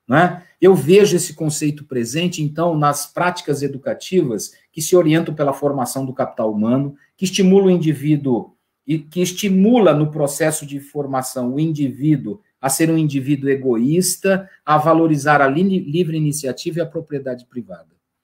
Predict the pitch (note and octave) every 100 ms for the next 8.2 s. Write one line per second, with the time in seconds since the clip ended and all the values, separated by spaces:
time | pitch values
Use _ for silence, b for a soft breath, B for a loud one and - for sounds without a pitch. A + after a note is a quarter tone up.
0 | _ _ A2 C#3+ D#3 b b b - B3
1 | C#4 B3 A3 - F3+ - E3 D#3+ D3 -
2 | B2+ B2 F3+ G3+ B2 - A3 C#4+ A#3+ F3+
3 | G3 F#3 - E3 - E3+ D3 C#3+ C3 G#2+
4 | - - F3+ A#3+ G#3+ - - _ _ _
5 | _ A3+ A3+ B3+ - B3+ B3 C4 E4 E4
6 | B3+ B3 F3+ D3 A#3+ A#3+ C4 B3 A#3+ D4+
7 | - C4 - F#3+ E3+ D#3 B2+ B2 A2+ G2
8 | -